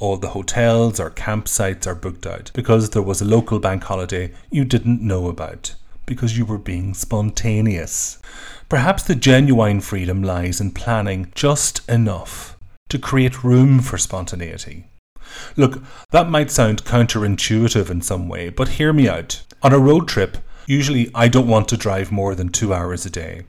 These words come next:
bar the getting there and getting home trips, which can be longer. So that dictates the radius of where I might want to stay.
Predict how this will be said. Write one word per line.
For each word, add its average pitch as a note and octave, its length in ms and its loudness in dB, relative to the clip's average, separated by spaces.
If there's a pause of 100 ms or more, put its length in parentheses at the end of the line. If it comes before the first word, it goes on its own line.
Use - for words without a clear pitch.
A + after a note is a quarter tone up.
(160)
bar B2 300 8
the A2+ 100 2
getting G#2+ 460 0
there F#2 300 -2
and G#2 200 -6
getting G2+ 280 -2
home G2+ 340 0
trips, - 380 -4 (260)
which C3+ 160 -2
can A#2+ 240 6
be G#2 100 0
longer. F#2 540 -4 (240)
So D3 160 2
that D#3+ 220 2
dictates B2 420 2
the A#2 140 0
radius G2+ 480 0
of G#2+ 240 -6
where A#2 280 4
I A2 80 4
might G2+ 300 -2
want A#2 240 2
to G#2+ 100 0
stay. - 380 -6